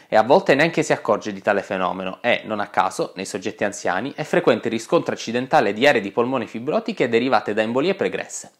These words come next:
Comunque, in tutti i casi di embolia la sintomatologia di base è la stessa, sebbene con intensità variabile, ed è riconducibile all'ipossia,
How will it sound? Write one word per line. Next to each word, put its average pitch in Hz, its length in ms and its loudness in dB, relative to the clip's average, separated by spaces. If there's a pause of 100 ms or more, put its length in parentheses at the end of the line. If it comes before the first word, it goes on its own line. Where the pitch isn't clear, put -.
(400)
Comunque, 160 560 2
in 156 160 0
tutti 175 240 0
i 120 60 -4
casi 139 240 0
di 113 80 0
embolia 135 420 2
la 113 140 4
sintomatologia 127 800 2
di 190 80 -2
base 104 320 4
è - 20 2
la 92 140 2
stessa, - 560 -8
sebbene 143 400 2
con 117 160 0
intensità 117 460 0
variabile, 98 600 0
ed 196 140 2
è 139 60 6
riconducibile 120 840 0
all'ipossia, 107 840 -2